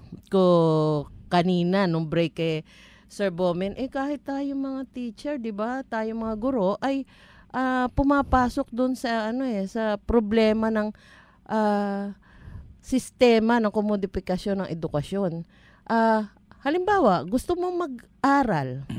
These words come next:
di ba? Gusto mong paunlarin ang iyong academic scholarship.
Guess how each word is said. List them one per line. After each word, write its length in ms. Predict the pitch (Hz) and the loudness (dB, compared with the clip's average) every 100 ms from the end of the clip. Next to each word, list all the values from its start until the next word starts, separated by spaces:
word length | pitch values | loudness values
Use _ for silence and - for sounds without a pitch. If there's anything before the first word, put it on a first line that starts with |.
| - | -8
di 80 | 180 | -4
ba? 200 | 190 220 262 - - | -4 -4 -10 -16 -8
Gusto 240 | 269 311 | -4 0
mong 160 | 294 285 | 0 2
paunlarin 600 | 262 240 247 240 240 233 | 4 4 4 4 2 0
ang 60 | - | 2
iyong 340 | 226 220 214 208 208 - - _ | 4 4 2 -4 -8 -18 -20 _
academic 640 | - 202 226 214 214 214 - | -4 2 6 8 8 4 0
scholarship. 800 | - 196 180 170 202 - 170 | -2 4 4 4 0 0 -2